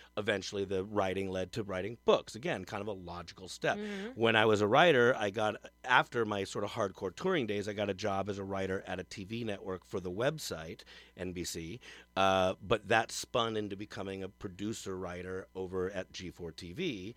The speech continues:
Speaker 1: And while becoming a writer-producer, I sort of learned things like being a field producer, being a segment producer,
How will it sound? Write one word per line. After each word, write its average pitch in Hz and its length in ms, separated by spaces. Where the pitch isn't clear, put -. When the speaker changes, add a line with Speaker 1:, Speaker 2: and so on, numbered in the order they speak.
Speaker 1:
And 95 400
while 95 260
becoming 98 560
a 92 160
writer-producer, 92 1200
I 92 160
sort 92 220
of 92 100
learned 90 300
things 90 240
like 90 160
being 90 160
a 90 40
field 196 300
producer, 135 400
being 120 220
a - 20
segment 107 480
producer, 98 480